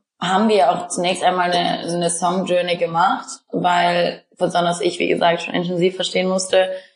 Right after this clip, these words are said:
was die einzelnen Schritte sind. Dann haben wir gesagt, okay, wir gucken uns den Wettbewerb an,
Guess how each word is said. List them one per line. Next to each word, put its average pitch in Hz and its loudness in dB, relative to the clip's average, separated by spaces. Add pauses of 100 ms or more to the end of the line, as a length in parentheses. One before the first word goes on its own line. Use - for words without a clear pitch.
(220)
was 175 0
die - -2
einzelnen 170 0
Schritte 208 -2
sind. 208 -2 (340)
Dann 190 2
haben 185 2
wir 180 0
gesagt, 175 0
okay, 185 2
wir 185 0
gucken 170 -2
uns 170 -2
den 170 -2 (260)
Wettbewerb 196 0
an, 214 0